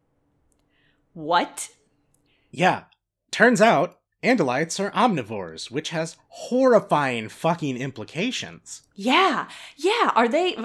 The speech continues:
Speaker 1: are they trampling to death creatures in order to eat them with their hooves?
Speaker 2: I have to imagine that that's how they get their protein on the Andalite homeworld.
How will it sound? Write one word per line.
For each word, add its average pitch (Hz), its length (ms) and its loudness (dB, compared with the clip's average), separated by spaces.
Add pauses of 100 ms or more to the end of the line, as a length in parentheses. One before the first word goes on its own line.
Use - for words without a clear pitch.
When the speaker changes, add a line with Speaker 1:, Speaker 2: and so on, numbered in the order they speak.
(140)
Speaker 1:
are 269 280 2
they 240 580 -2
trampling 247 720 -6
to 370 100 -4
death - 520 -6 (120)
creatures 494 600 0
in 359 100 -8
order 427 280 -2
to 427 320 -2 (220)
eat - 360 -10 (200)
them 508 80 -4 (240)
with 508 140 -6
their 508 160 -6
hooves? 554 520 -6 (140)
Speaker 2:
I 135 100 -4
have 139 220 -4
to 147 80 -6
imagine 127 440 -6
that 113 120 -12
that's 113 220 -8
how 135 60 -8
they 104 120 -10
get 123 120 -10
their 101 100 -10
protein 113 420 -8
on 92 100 -10
the 101 120 -10
Andalite 104 320 -12
homeworld. 95 440 -12